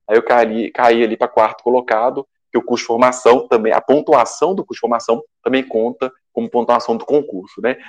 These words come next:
Foram essas aprovações. E reprovações foram muitas, demais. Fui muitas vezes reprovado ali na aeronáutica. Aeronáutica foram três reprovações, né?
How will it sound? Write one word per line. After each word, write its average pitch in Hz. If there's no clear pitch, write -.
Foram 165
essas 185
aprovações. 139
E 147
reprovações 170
foram 208
muitas, 180
demais. 139
Fui 143
muitas 160
vezes 135
reprovado 113
ali 107
na 110
aeronáutica. 104
Aeronáutica 160
foram 160
três 185
reprovações, 110
né? 123